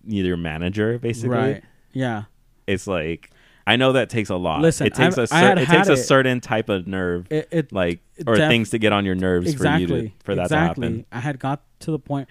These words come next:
Speaker 2: because, again, I had tried to leave early when I had my, my sprained ankle. He didn't let me leave. I was like, "Look, this is some bullshit. Like, this is stupid. Like, this is crazy."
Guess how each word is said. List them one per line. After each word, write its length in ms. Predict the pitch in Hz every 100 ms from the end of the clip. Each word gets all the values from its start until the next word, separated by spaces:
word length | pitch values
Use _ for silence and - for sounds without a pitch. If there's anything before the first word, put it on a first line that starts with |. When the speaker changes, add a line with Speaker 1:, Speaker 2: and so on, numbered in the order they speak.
| - _
Speaker 2:
because, 180 | 151 165
again, 320 | 170 202 123 - _
I 120 | 120 156
had 100 | -
tried 200 | 196 190
to 60 |
leave 220 | 180 170
early 240 | 139 143 143
when 120 | 131
I 40 | 123
had 260 | 131 127 - -
my, 360 | 120 120 123 -
my 160 | 117 117
sprained 320 | - 143 151
ankle. 360 | 151 156 139 131
He 140 | 135
didn't 140 | 127 123
let 80 |
me 80 | 123
leave. 260 | 120 143 147 - _ _
I 40 | 139
was 60 |
like, 80 | 143
"Look, 180 | 135 123
this 100 | 147
is 60 | -
some 180 | 135
bullshit. 520 | 107 117 - 98 85 - _
Like, 220 | 117 117
this 120 | 131 156
is 120 | 147
stupid. 440 | - 120 - 101
Like, 200 | 101 104 _ _ _
this 200 | 127 127
is 120 | 147 -
crazy." 500 | - 120 110 95